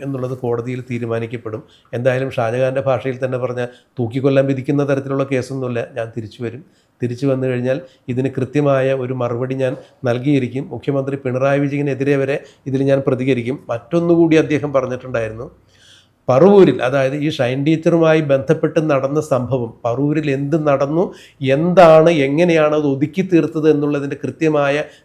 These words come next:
കാര്യങ്ങൾ എനിക്കറിയാം. അത് അദ്ദേഹത്തിൻ്റെ കയ്യിലിരിക്കുന്നത് എൻ-, വീഡിയോ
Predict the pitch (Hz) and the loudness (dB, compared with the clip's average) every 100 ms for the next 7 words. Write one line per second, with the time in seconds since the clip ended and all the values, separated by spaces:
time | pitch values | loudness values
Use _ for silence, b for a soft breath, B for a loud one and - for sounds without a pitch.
0 | - 131 131 139 143 127 123 147 127 127 | 2 4 4 2 0 0 0 0 0 0
1 | 127 117 113 120 131 135 139 143 - b | -4 -6 -6 -6 -8 -8 -6 -8 -8 b
2 | - 131 135 147 135 139 139 139 143 B | 0 0 2 0 0 -4 -4 -2 -4 B
3 | B 123 - 120 127 139 | B -8 -6 -4 0 4